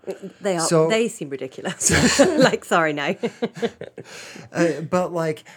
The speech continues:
Speaker 2: I don't, one, I don't think you want the product that you're arguing for.
Speaker 1: Mm.
Speaker 2: And two, if you really did,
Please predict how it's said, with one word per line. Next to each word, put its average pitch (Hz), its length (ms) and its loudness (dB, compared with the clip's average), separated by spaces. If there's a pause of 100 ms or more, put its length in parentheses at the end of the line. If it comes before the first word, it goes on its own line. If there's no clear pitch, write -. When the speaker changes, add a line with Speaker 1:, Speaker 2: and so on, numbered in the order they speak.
(140)
Speaker 2:
I 160 180 0
don't, 175 420 -2
one, 165 500 2
I 147 120 -2
don't 156 260 2
think 175 240 -6
you 165 100 -2
want 139 280 -2
the 147 60 -6
product 113 500 -2
that 120 120 -4
you're 117 160 -4
arguing 107 460 -4
for. 104 460 -4
Speaker 1:
Mm. 180 280 -4
Speaker 2:
And 143 160 -6
two, 180 440 0
if 156 200 -6
you 165 120 0
really 202 600 0
did, 156 580 0